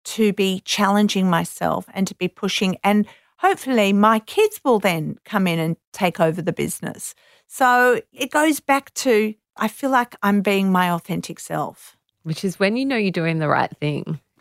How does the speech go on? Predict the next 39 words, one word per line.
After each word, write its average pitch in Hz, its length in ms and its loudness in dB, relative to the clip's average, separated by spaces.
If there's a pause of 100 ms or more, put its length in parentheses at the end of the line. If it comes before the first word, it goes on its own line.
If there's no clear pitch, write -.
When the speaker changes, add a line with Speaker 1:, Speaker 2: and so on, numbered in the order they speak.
Speaker 2:
I 165 100 0
thi-, 190 160 0
I, 202 180 2
do 202 180 -2
you 240 60 0
know 277 80 2
what 311 100 2
I 285 60 0
mean? 233 120 2
I 220 100 2
think 240 200 -4
that's 240 180 -2
where 226 100 0
the 202 80 -2
passion 180 420 -2
comes 170 260 -2
from. 170 160 -2
I 151 180 2
always 180 200 -2
try 190 140 2
to 170 80 -2
say 160 160 0
to 160 100 -2
people, 165 360 -2 (440)
"You 196 100 -2
can't 185 260 -2
fake 147 300 -6
it." - 180 -8 (120)
You 170 100 0
know 165 80 2
what 165 140 -2
I 151 40 -6
mean? 165 160 -2
You 170 80 0
can't. 180 300 2
Speaker 1:
No. - 60 -6
Speaker 2:
And 190 100 2
I 185 80 0
think 190 260 -2